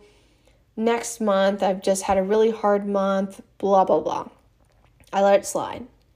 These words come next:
Then the next month came around, and it happened again.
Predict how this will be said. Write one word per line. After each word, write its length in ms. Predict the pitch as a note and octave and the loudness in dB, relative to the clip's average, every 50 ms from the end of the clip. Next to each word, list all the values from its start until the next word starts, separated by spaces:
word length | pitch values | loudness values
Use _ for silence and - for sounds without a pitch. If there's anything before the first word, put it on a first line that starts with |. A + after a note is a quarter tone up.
| _ _ _ _ _ _ _ _ _ _ _ _ _ _ | _ _ _ _ _ _ _ _ _ _ _ _ _ _
Then 180 | - A#3 A#3+ B3+ | 4 4 6 6
the 80 | C4+ | 4
next 300 | B3+ B3+ B3 A#3+ - - | 4 2 0 -2 -4 -4
month 220 | G#3+ F#3+ F3+ - - | -2 -2 -2 -4 -8
came 200 | - F#3+ F#3 F3+ | -10 -8 -6 -6
around, 280 | F3 F3 D#3 D#3+ E3 | -6 -6 -8 -8 -6
and 120 | F3+ G3+ - | -6 -8 -8
it 80 | A#3+ | -8
happened 320 | - G#3 G3+ G#3 A3+ A3 G#3+ | -6 -6 -6 -4 -2 -2 -2
again. 580 | G#3 G3+ A3 B3+ A#3 F#3 - - - - B3+ | -2 2 4 4 4 4 2 -2 -8 -14 -16